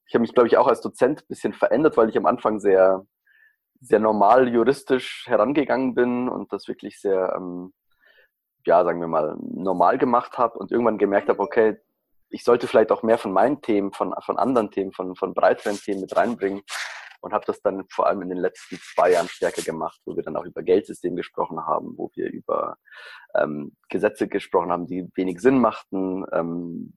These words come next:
wir haben versucht, so einen kritischeren Blick reinzubringen. Datenschutz, ähm, Themen wie, wie Blockchain, Big Data, ähm, Nudging, Verhaltensökonomie, all diese Sachen, die mich auch beschäftigt haben in den letzten Jahren,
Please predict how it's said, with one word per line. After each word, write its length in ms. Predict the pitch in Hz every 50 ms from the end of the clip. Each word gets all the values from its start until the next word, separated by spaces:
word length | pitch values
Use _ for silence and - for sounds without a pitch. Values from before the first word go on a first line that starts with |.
| _ -
wir 140 | 85 87 87
haben 360 | 82 82 87 85 85 73 - _ _ _ _ _ _ _ _ _ _ _ -
versucht, 360 | - - - 110 123 120 -
so 80 | -
einen 80 | 120 104
kritischeren 480 | - 143 135 - 123 - 120 107 104 -
Blick 180 | 110 101 -
reinzubringen. 560 | 101 85 82 - - - - - 73 - - -
Datenschutz, 680 | - 101 113 - - 90 92 90 - - _ - - _ _ - - - - - - _ -
ähm, 480 | - 90 90 92 92 92 90 90 87 82 - _ _ _ _ - - -
Themen 260 | - 110 107 98 90
wie, 260 | 101 101 98 98 98
wie 120 | 104 104
Blockchain, 580 | 95 - 104 101 - - - - 95 90 87 85
Big 180 | 85 87 - -
Data, 640 | - 82 87 87 - - 87 87 85 - - - -
ähm, 440 | 80 80 82 85 85 85 - - - -
Nudging, 600 | - 92 92 95 87 - - 82 78 85 - - -
Verhaltensökonomie, 880 | - 82 87 - - - - - - - 82 - - 82 80 80 - -
all 100 | - 92
diese 200 | 104 95 95 90
Sachen, 240 | - 95 - - 95
die 100 | 92 90
mich 40 | 90 - - - - - - - - - - - - - -
auch 180 | - 98 95 -
beschäftigt 500 | 104 - - 107 104 - - - - -
haben 200 | 92 90 90 95
in 80 | 92
den 80 | 92 92
letzten 260 | - - - - 87
Jahren, 300 | 87 82 82 85 87 87